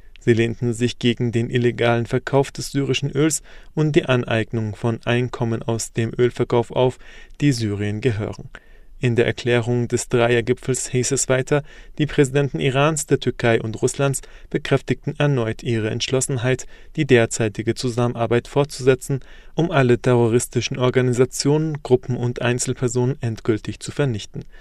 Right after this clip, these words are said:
Sie forderten zudem den Schutz der Zivilbevölkerung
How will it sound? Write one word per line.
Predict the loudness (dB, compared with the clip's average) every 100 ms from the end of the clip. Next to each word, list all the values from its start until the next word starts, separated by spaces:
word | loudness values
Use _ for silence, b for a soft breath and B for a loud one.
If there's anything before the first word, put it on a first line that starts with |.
| b b b
Sie | -6 -2
forderten | 2 2 2 -2
zudem | -2 0 2
den | 2
Schutz | 0 0 0 -2 2
der | 2 2
Zivilbevölkerung | -2 -4 0 0 0 0 -2 0 0 -2